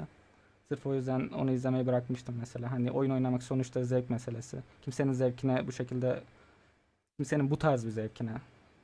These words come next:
bütün zevkler farklı tabii. Kimsenin bu tarz bir zevkine bu şekilde laf ada-, laf atamazsın, laf et-, laf diyemezsin. Kesinlikle çok yanlış bir şey. Benim de çok önemsediğim, ciddiye aldığım bir konu. O yüzden o,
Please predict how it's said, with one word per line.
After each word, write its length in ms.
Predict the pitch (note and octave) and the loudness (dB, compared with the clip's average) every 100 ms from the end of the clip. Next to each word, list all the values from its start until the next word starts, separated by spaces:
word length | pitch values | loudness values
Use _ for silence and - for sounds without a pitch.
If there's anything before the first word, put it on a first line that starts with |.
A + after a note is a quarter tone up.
| _ | _
bütün 280 | B2 B2+ B2 | -10 -2 -2
zevkler 380 | A#2+ A#2 B2 A#2+ | -2 -4 -6 -4
farklı 420 | - A2+ - - | -6 -8 -14 -18
tabii. 180 | C3 E3 _ _ | -18 -18 _ _
Kimsenin 260 | _ C#3 C3 | _ -4 -2
bu 60 | B2 | 0
tarz 240 | C3+ B2 | -2 -2
bir 60 | B2+ | -2
zevkine 420 | B2+ B2 C3 B2 | -2 -2 -4 -4
bu 40 | |
şekilde 400 | B2 B2 B2+ B2 | -4 -4 0 2
laf 240 | B2 A#2+ B2 | 2 2 -2
ada-, 220 | B2+ - - | -4 -4 -2
laf 160 | B2 B2+ | -2 -2
atamazsın, 500 | C#3 C3 A#2+ - A#2+ | -2 -4 -4 -4 -4
laf 140 | A#2 | -4
et-, 260 | B2+ - D3 | -6 -6 -8
laf 100 | A#2+ - | -6 -4
diyemezsin. 520 | B2 A#2 - B2+ B2 - - - - _ _ _ _ _ | -2 -2 -6 -10 -10 -12 -20 -20 -20 _ _ _ _ _
Kesinlikle 280 | _ C3 B2+ | _ -8 -8
çok 220 | A#2+ B2 | -6 -2
yanlış 320 | B2+ B2 B2 B2 | 2 4 2 -2
bir 60 | |
şey. 140 | - B2+ | -12 -4
Benim 260 | B2 A#2+ B2 | 2 2 2
de 140 | A#2+ - - - - _ | 0 -4 -20 -20 -20 _
çok 140 | - | -8
önemsediğim, 680 | C#3 C3 B2 B2 B2 B2 A2+ | -2 0 0 -2 -2 0 -2
ciddiye 340 | A#2+ A#2+ B2 | -4 -2 0
aldığım 340 | A#2+ A#2+ A#2+ A2+ | 2 2 2 0
bir 60 | |
konu. 260 | A2 - A#2+ - - - _ _ _ _ _ _ _ _ _ _ _ _ _ _ _ _ _ | -2 -10 -10 -10 -20 -20 _ _ _ _ _ _ _ _ _ _ _ _ _ _ _ _ _
O 100 | C#3 | -4
yüzden 280 | C#3 D3+ D3+ | 0 2 4
o, 320 | D3 C#3+ | 4 4